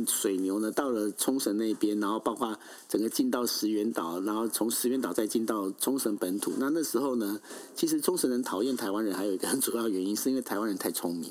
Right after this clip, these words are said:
怎么样，你知道？那时候萨摩藩呢，他们都等于并吞了那个琉球王国之后啊，他们就说：“哎，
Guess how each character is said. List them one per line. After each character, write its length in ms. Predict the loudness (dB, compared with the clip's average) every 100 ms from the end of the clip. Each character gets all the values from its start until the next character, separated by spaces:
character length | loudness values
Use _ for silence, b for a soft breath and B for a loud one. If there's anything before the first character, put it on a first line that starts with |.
| -8
怎 100 | -4
么 80 | 0
样， 160 | 0 -2
你 60 |
知 80 | -4
道？ 120 | -6 -8 -10 -10 B B
那 80 | 0
时 140 | 2 2
候 300 | 2 0 -2
萨 200 | -2 0 0
摩 180 | 0 0
藩 180 | 0 0
呢， 120 | 0
他 140 | 0
们 180 | 0 0
都 240 | 0 0
等 180 | 0 0
于 120 | 0
并 200 | 0 0
吞 140 | 2 0
了 80 | 0
那 120 | 0
个 320 | 0 -2 -4 -6 -4 0
琉 100 | 2
球 140 | 2
王 220 | 0 -2
国 200 | -4 -4
之 160 | -2 0
后 180 | 0 -2
啊， 120 | -2 -2
他 100 | 0
们 80 |
就 100 | 0
说 180 | 2 0 0
：“哎， 180 | -2